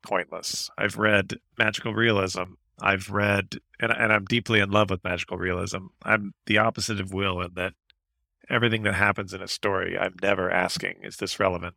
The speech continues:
to what's happening?" I love, like, extreme density and things that I don't understand that I can go back to afterwards and find meaning in. So I think while I acknowledge what all you guys are saying about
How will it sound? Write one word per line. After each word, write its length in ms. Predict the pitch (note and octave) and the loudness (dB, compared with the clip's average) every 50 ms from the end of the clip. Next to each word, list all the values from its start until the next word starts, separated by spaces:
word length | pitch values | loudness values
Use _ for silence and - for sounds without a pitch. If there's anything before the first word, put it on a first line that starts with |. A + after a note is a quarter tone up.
| _ | _
to 320 | - - F#2+ F2+ E2+ E2+ E2+ - _ _ _ | -6 -6 -6 -6 -6 -8 -10 -14 _ _ _
what's 200 | - F2 - - | -6 -6 -2 0
happening?" 360 | F#2+ F2+ F2 - - G2 - - | 2 2 2 0 -4 -10 -6 -4
I 80 | - | -2
love, 560 | G2+ F#2+ G2 G2+ G#2 G#2 F#2+ - - - - - _ _ _ _ - - - _ _ _ _ _ _ _ _ _ _ | -2 0 2 2 2 0 0 -4 -8 -10 -10 -12 _ _ _ _ -20 -20 -20 _ _ _ _ _ _ _ _ _ _
like, 240 | - A2+ G#2+ G2 - | 0 2 2 2 2
extreme 540 | A#2 G2+ - - - - A#2 A2+ G#2+ G#2 F#2+ - | -2 -4 -2 -4 -4 -2 -2 -4 -4 -6 -4 -2
density 540 | - G#2 G2+ G2+ - - A2 G#2 F#2+ F#2 | 0 0 0 -2 -4 -4 -2 0 0 0
and 160 | F#2 F#2 F#2 - | 0 -2 -4 -4
things 260 | G2+ G2 F#2 F2 F2 | -4 -4 -4 -4 -2
that 120 | F#2+ F#2 | 2 2
I 80 | F#2+ F#2 | 2 2
don't 240 | F2 G2 F#2+ F#2+ F#2 | 2 0 -2 -2 -4
understand 640 | F2 F2+ F2 - - - G2+ F#2 F2+ F2 F2 E2+ | -6 -6 -4 -4 -4 -2 -2 0 0 -2 -4 -6
that 260 | - G#2 - - G2 F#2+ | -8 -6 -2 0 4 4
I 100 | F#2+ F#2+ | 4 4
can 160 | - - G2 | 2 -2 -2
go 140 | G2+ G#2 G2 | -2 -2 0
back 300 | - G#2+ G#2+ G#2 - - | 2 4 4 2 2 -2
to 180 | - G2 F#2+ | -2 0 2
afterwards 420 | F#2+ G2 - - F#2+ F2+ F#2 F2 F#2+ | 2 0 0 -2 -4 -4 -4 -4 -6
and 140 | F#2 F2+ | -10 -4
find 240 | - G2 F#2+ F2+ E2+ | 0 0 0 0 -2
meaning 320 | F2 F#2 F2+ F2 F2 E2 D#2+ | -4 -4 -2 -2 -2 -2 -2
in. 240 | F2 F2 F2+ G2 G2+ _ _ _ _ _ _ _ _ _ _ _ _ _ _ _ _ _ _ _ _ _ - - - - - - - - - _ _ _ _ _ _ | -2 -2 -2 -2 -6 _ _ _ _ _ _ _ _ _ _ _ _ _ _ _ _ _ _ _ _ _ -12 -10 -8 -8 -8 -8 -10 -14 -18 _ _ _ _ _ _
So 140 | - - B2+ | 0 2 4
I 40 | B2 | 4
think 200 | C3 C#3+ - - | 4 2 0 0
while 120 | B2+ A#2 | 2 4
I 100 | A2+ A2 | 6 6
acknowledge 500 | G#2+ G2 G#2 G#2 G#2+ A2 A2 G2+ F#2 - | 4 4 2 0 0 0 0 -2 -2 -2
what 100 | G#2 F#2+ | -2 -2
all 120 | F2+ F#2 F#2+ | 0 0 0
you 80 | F#2 | 0
guys 200 | F#2 F#2 F#2 F#2 | -2 -2 -4 -4
are 40 | F2+ | -4
saying 300 | - - G2+ F#2+ F#2 F#2 | -2 0 0 0 0 0
about 380 | F#2 F2+ F#2+ F#2 F2+ F2+ F#2 - | -2 0 2 4 4 4 2 0